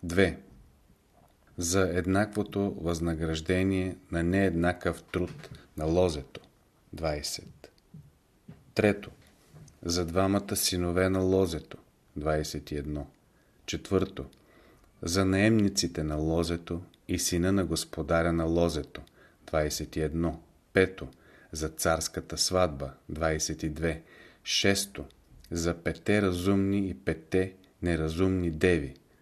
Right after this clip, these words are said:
Двайсет и пет. Седмо, за поверените таланти. Двайсет и пет.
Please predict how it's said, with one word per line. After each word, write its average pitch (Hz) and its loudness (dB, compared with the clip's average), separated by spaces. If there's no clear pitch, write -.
Двайсет 80 -2
и - -6
пет. - -6
Седмо, 92 2
за 85 -2
поверените 90 0
таланти. 85 -2
Двайсет 78 -4
и - -18
пет. - -10